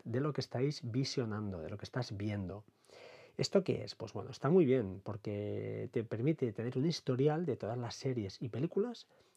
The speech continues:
que has visto a lo largo de, de tu vida, casi, casi. Y esto antiguamente en Plex se usaba con, o se enganchaba, para que nos entendamos,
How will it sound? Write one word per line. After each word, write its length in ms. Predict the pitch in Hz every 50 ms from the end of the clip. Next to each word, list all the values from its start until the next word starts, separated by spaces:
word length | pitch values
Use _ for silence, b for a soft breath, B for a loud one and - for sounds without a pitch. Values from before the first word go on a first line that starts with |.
| b -
que 80 | 127
has 100 | 117 110
visto 260 | 113 113 - - 147
a 40 | 135
lo 120 | 117 104 104
largo 300 | 104 107 110 117 117 113
de, 300 | 110 95 92 98 104 110
de 120 | 110 123
tu 120 | - 101
vida, 320 | 92 117 113 101 87 - - _
casi, 200 | - - - -
casi. 280 | - - - - - - - - B B B B B B B B B B B B B
Y 80 | 135
esto 380 | 156 170 - - 151 170 185 -
antiguamente 680 | - 120 120 107 143 147 180 175 175 185 180 160 - 135
en 120 | 123 110
Plex 400 | 107 - 143 139 156 - - - -
se 200 | - - - 123
usaba 420 | 117 104 - - 123 120 143 147
con, 500 | 139 - 123 113 110 110 110 104 98 98 _ - -
o 120 | - - -
se 420 | - - 110 98 98 92 82 78
enganchaba, 720 | 95 127 113 107 104 101 87 - - 135 131 120 120 156 - -
para 180 | 113 98 85
que 160 | 101 113 110 101
nos 220 | 113 113 98 -
entendamos, 640 | 110 95 - 104 98 110 120 123 120 165 190 - -